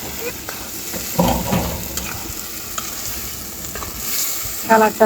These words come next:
দেখেন just অনেক সুন্দর হয়েছে, মাশাআল্লাহ। এখন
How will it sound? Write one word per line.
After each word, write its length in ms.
দেখেন 280
just 200
অনেক 240
সুন্দর 260
হয়েছে, 200
মাশাআল্লাহ। 460
এখন 160